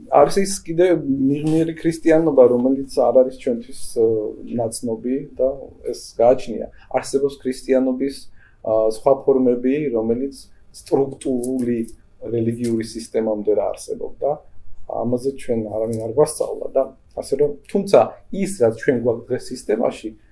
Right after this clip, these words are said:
იქაც საკმარისზე მეტია იმისათვის, რომ მიაღწიო იმ მდგომარეობას,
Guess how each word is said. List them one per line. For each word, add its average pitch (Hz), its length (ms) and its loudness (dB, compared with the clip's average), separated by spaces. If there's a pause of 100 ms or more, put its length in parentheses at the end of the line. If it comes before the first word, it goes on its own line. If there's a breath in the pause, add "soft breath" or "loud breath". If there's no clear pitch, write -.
(180)
იქაც 143 280 0
საკმარისზე 135 800 -2
მეტია 117 460 2 (280 soft breath)
იმისათვის, 151 600 -2
რომ 156 140 0
მიაღწიო 139 680 4
იმ 151 180 0
მდგომარეობას, 131 1000 4